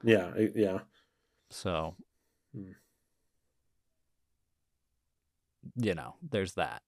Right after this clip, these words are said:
Speaker 2: <laughs>
Speaker 1: Yes.
Speaker 2: But,
Speaker 1: Yeah.
Speaker 2: uh, yeah, I don't know. I just, not to go on a tangent, but it's just
Speaker 1: No.
Speaker 2: like, you know, if you're,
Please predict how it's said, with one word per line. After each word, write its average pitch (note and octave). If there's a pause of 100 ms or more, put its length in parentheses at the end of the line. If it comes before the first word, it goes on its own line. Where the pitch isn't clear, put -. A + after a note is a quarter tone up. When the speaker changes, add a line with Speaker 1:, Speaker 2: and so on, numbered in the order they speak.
Speaker 2:
<laughs> A#4+ (260)
Speaker 1:
Yes. -
Speaker 2:
But, B2
Speaker 1:
Yeah. A#2
Speaker 2:
uh, A2+ (2750)
yeah, G2
I F2+
don't F2
know. - (100)
I A#2+
just, G#2
not C#3
to C3+
go A2+
on G2+
a G2
tangent, F#2
but F#2
it's F#2
just A2+
Speaker 1:
No. A2
Speaker 2:
like, F#2+
you A2+
know, G2
if G#2+
you're, A2+